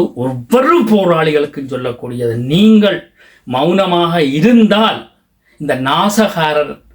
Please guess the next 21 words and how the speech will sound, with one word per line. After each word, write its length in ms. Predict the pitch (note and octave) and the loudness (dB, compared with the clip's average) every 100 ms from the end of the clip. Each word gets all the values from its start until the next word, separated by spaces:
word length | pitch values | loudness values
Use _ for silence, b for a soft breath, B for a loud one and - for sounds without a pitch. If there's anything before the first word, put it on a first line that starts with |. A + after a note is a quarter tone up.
| b b b | b b b
அழித்து 500 | B2+ E3+ A#3 - - F3+ | -2 2 2 0 -2 0
விடுவார்கள் 480 | D#3 D3 C#3 C#3 | 2 0 0 -4
என்கிற 220 | C3+ C3 B2 | -4 -4 -4
விடுதலை, 500 | C#3+ D3+ D#3 D3+ D3 | -2 0 0 2 0
இந்த, 240 | C3+ C#3 C#3 - B B B B | -2 -4 -4 -6 B B B B
இந்த 180 | C#3+ C3 - - | -4 -4 -4 -4
கோஷத்தை, 540 | E3 F3 F3 - C#3 | -2 0 0 -2 -4
புலிகளும் 480 | - D3+ D3+ D#3+ D#3 | -4 -4 0 0 0
தாகம் 380 | D3+ D3+ D#3+ D3 | -2 -2 -4 -2
தமிழ 320 | D3 D#3+ D3+ | 0 0 0
தாயமன் 420 | C#3+ D3 D3 D3 C#3 | 0 -2 0 -2 -2
அந்த 140 | C3+ | -2
கோஷத்தை 480 | D3+ E3 E3 - C3+ | 0 0 0 -4 -2
அழித்து 460 | C#3 A3+ A#3+ - G#3 | 0 2 0 0 0
விடுவார்கள் 480 | D#3+ D3+ C3+ C3 | 0 0 -2 -8
என்று 140 | B2+ A#2+ | -10 -12
சொல்லிக்கொண்டு 560 | C#3+ B2+ B2 C3 B2+ - B B | -12 -12 -10 -10 -12 -14 B B
தற்காலிகமாக 880 | - D3 - F3 D3+ C#3+ C3 B2+ B2+ | -8 -6 -4 -2 0 -2 -2 -4 -4
உங்களிடமிருந்து 640 | C3+ B2+ B2 B2 A#2+ A#2+ A2+ | -4 -2 -2 -2 -4 -4 -4
விடைபெறுகிறேன். 580 | A#2 A#2+ B2+ C#3 D3+ E3 B B B B | -2 -4 -4 -2 -2 -4 B B B B
அனைவருக்கும் 800 | C3 D#3+ E3 D3+ C#3 - D3 | 0 2 2 0 -2 -4 -6